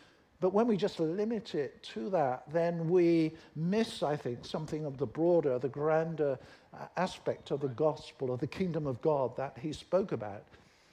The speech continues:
And another of the trends has been that, um, w-, we have, over the last fifty years, we, we've, we've modernized the gospel, which is, which is good. You know, we,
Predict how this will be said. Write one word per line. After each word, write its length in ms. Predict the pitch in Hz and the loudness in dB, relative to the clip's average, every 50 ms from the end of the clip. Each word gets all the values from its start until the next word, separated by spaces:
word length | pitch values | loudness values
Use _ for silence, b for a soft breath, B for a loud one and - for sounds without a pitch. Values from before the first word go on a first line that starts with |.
| b b b - | b b b -4
And 120 | - 190 | 0 2
another 340 | 202 220 240 269 269 247 254 | 2 4 4 4 4 4 4
of 80 | 190 170 | 4 4
the 100 | 160 151 | 4 0
trends 600 | 156 - - - 185 190 175 160 139 127 131 - | -2 -2 -2 2 2 4 2 2 0 -6 -8 -8
has 160 | - 147 135 | -8 -8 -8
been 380 | - - 160 156 151 151 147 139 | -4 -2 0 0 0 0 -2 0
that, 240 | 151 147 143 143 - B B B B B B B B - | 0 0 0 0 -2 B B B B B B B B -4
um, 460 | 147 147 139 139 143 135 135 143 196 - - - _ | -2 0 0 0 -2 -6 -8 -10 -12 -18 -20 -20 _
w-, 320 | - 160 - - 156 156 - - | -16 -16 -14 -14 -14 -16 -12 -4
we 360 | 175 175 196 220 220 220 214 | 0 2 2 2 2 2 2
have, 520 | 190 160 165 185 170 160 160 151 139 - - - | 0 0 2 2 2 2 2 0 -4 -10 -10 -4
over 180 | - 160 143 151 | 0 0 2 2
the 100 | 139 139 | 4 4
last 300 | 139 139 135 131 - - | 6 6 4 2 0 -2
fifty 280 | - 156 147 - - 143 | -2 -2 -2 -2 0 2
years, 260 | 143 143 135 120 - | 2 2 2 0 0
we, 180 | 185 165 156 - - | 0 0 0 0 -2
we've, 180 | 170 165 151 - - | -2 -2 -2 -4 -4
we've 200 | 151 156 147 123 | -2 -2 -2 0
modernized 760 | 151 147 147 160 180 208 208 240 190 185 185 185 185 180 - | -2 -2 2 2 4 4 4 4 2 2 2 0 0 -2 -2
the 80 | - 170 | -2 -2
gospel, 380 | 151 160 143 - - - 117 110 | 0 -2 -2 -2 -6 -8 -10 -10
which 200 | 123 127 - 143 | -10 -10 -10 -10
is, 180 | 135 - - - _ _ - | -12 -12 -14 -18 _ _ -14
which 180 | 160 147 - | -12 -10 -8
is 120 | 147 131 - | -8 -8 -6
good. 320 | - 151 117 101 - - - B B B B B B B B B | -4 -4 -4 -4 -6 -14 -20 B B B B B B B B B
You 160 | - 175 175 | -4 -2 0
know, 120 | 156 139 147 | 2 4 4
we, 180 | 156 165 160 | 4 4 4